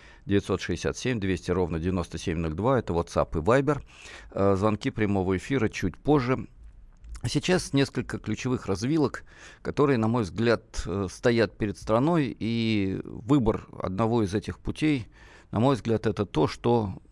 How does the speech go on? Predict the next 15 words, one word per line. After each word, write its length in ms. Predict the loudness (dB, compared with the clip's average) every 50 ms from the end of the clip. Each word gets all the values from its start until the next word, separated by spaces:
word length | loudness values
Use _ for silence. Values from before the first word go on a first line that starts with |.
| -20 -20 -14 -4
может 480 | 2 4 4 4 4 2 -2 -4 -8 -8
и 180 | -4 -4 -4
должен 540 | -2 -2 0 2 2 2 2 0 -2 -4 -4
сделать, 640 | -6 -6 -4 0 0 2 2 0 -2 -4 -8 -14 -12 -8
э, 240 | -6 -4 -2 -2 -2 -4
будущий 680 | -2 0 0 0 0 0 -2 -4 -6 -4 -4 -6 -6 -8 -14 -20 -20 -20 -20 -20 -20 -20 -20 -20 -20 -20 -6 0
премьер-министр 800 | 2 4 4 6 6 6 4 4 2 2 2 2 0 -2 0 0
во 160 | 2 2 2 2
главе 400 | 2 2 2 4 2 2 2 0
с, 200 | -4 -6 -4 0
э, 800 | 2 4 4 4 4 2 2 2 2 0 0 0 0 -2 -4 -4 -6 -10 -14
все 180 | -10 -6 -4 -2
тем 240 | -2 0 0 0 0
же 100 | 0 -2
президентом. 720 | -2 -2 -2 -2 -2 -2 -4 -4 -4 -6 -10 -14 -16 -18